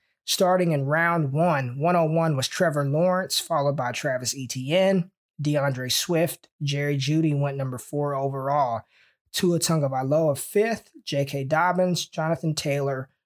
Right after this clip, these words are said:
Rondale Moore, Cam Akers, Eno Benjamin, Laviska Shenault, Justin Herbert was, rounds out the first round. So those were the top twelve selections. What was telling is, again, super flex format,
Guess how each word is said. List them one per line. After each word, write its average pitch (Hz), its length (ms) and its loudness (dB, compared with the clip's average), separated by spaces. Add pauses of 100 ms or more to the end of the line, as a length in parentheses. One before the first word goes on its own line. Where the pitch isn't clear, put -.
(160)
Rondale 196 440 2
Moore, 143 480 2
Cam 170 280 2
Akers, 139 520 -2
Eno 180 240 2
Benjamin, 143 600 0
Laviska 143 400 -2
Shenault, 147 520 0 (340)
Justin 185 460 2
Herbert 147 540 -2 (140)
was, 147 340 -4
rounds 156 340 0
out 135 320 0 (320)
the 147 80 -4
first 139 340 -4
round. 143 260 0
So 147 140 -2
those 202 300 2
were 214 80 2
the 180 100 2
top 151 460 -2
twelve 147 320 -4
selections. 139 760 -2 (460)
What 196 180 0
was 170 160 0
telling 233 520 2
is, 135 480 -4 (400)
again, 156 480 0
super 196 520 2
flex 175 320 0
format, 156 680 0